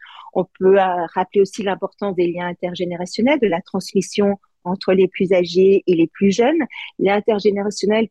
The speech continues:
qui, qui sera vraiment intéressant de, de développer de plus en plus. Ça commence à se faire, mais sans doute pas assez. On peut aussi citer la contribution importante, euh, des plus âgés à la croissance économique, à la création d'emplois,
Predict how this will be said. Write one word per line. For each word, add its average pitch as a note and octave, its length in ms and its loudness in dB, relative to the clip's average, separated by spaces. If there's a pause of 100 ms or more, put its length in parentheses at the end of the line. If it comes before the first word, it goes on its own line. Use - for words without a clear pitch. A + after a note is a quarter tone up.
qui, F3+ 320 -4
qui - 120 -16
sera - 200 -4
vraiment A3+ 300 0
intéressant G#3 640 -2
de, F3+ 180 2 (300)
de F3+ 160 2
développer A3+ 580 2
de G3 120 0
plus G3 240 -6
en F#3 80 -6
plus. D4+ 260 0
Ça - 160 -8
commence F3 380 -6
à F3 60 -4
se - 120 -14
faire, F#3+ 200 -2
mais E3 120 -6 (160)
sans - 160 -6
doute F#3 300 -2
pas F3 100 2
assez. A3 400 0 (460)
On A#3+ 100 0
peut C4 220 4
aussi A3+ 280 2
citer C4+ 400 -4 (280)
la G#3 220 -2
contribution G#3+ 840 -6 (100)
importante, C4 600 -4 (560)
euh, E3 640 2 (160)
des F#3 160 2
plus G#3 260 0
âgés G#3+ 320 2
à C4 80 2
la F3+ 120 0
croissance - 440 -6
économique, F3+ 540 -2
à F#3+ 60 0
la E3+ 120 0
création F3+ 460 -4
d'emplois, G3+ 560 -2